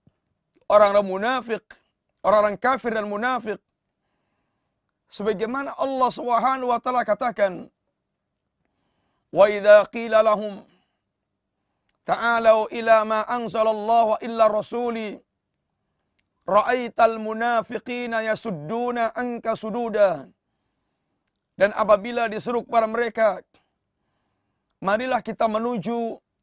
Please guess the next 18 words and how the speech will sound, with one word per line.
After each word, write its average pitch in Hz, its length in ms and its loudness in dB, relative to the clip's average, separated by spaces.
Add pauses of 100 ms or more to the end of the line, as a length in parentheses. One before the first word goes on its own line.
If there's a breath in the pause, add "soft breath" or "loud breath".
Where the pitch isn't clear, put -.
(120)
mengikuti 233 880 -6 (960)
apa 285 480 -4
yang 240 200 -4
diturunkan 226 760 0
Allah 240 560 0 (960)
dan 220 240 2
apa 262 400 -2
yang 233 160 -6
diajarkan 226 560 0
Rasulullah 240 800 -2
sallallahu 233 560 -2
alaihi 233 320 -2
wasallam, 233 500 -2 (1400)
ra'aital 220 720 0
munafiqina 214 1120 -6
yasudduna 202 1000 -6
anka 226 360 -6
sududa." 180 680 -6